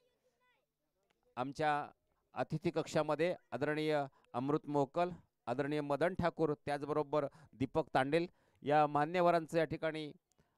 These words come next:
आगमन झालेलं आहे, ते आसनस्थ झालेले आहेत. दुपारच्या सत्राला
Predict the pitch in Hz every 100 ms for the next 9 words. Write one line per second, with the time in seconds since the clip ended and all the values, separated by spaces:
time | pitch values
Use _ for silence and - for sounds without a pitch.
0 | _ _ - _ _ _ _ - 131 151
1 | 185 196 165 165 160 147 147 151 135 160
2 | 175 170 185 156 156 151 139 139 - -
3 | _ _ _ _ _ _ _ _ _ _
4 | _ _ _ _ _ _ _ _ _ _
5 | _ _ _ _ _ _ _ 113 139 147
6 | 156 160 139 151 151 151